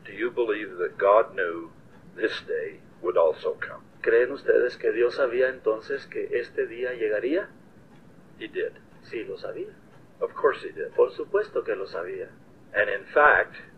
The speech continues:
Speaker 2: Y de hecho,
Speaker 1: that day may have been done and that school started in order that this day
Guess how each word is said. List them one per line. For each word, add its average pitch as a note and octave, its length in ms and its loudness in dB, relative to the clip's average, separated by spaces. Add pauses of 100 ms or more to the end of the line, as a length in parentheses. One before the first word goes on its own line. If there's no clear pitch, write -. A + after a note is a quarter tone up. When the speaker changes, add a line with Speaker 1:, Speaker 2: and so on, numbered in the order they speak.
Speaker 2:
Y A#2 100 -6
de G#2 240 4
hecho, G#3+ 400 2 (240)
Speaker 1:
that A#2 340 4
day G2+ 520 8 (720)
may C3 180 4
have A2 240 -2
been G2+ 300 -4 (800)
done B2 300 4
and A2 220 -4
that B2+ 220 4
school A#2 440 -6 (120)
started B2 520 2 (120)
in B2 180 -6 (140)
order D3 540 8 (440)
that A2 260 4
this G#2 280 -2
day E2 280 -2